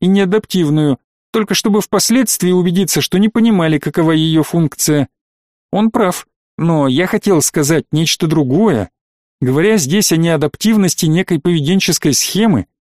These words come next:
я имел в виду лишь то, что она неадаптивна для конкретного индивидуума, её выполняющего.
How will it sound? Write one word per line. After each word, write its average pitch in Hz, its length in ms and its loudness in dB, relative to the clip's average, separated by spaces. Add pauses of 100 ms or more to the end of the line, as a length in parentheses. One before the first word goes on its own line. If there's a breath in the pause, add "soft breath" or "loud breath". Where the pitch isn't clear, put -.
(140)
я 175 220 0
имел 208 280 2
в 135 60 -2
виду 175 320 0
лишь 180 280 0
то, 220 140 0
что 160 220 -2
она 175 160 2
неадаптивна 170 800 0
для 156 200 0
конкретного 160 1000 -2
индивидуума, 147 720 0
её 156 280 0
выполняющего. 135 840 0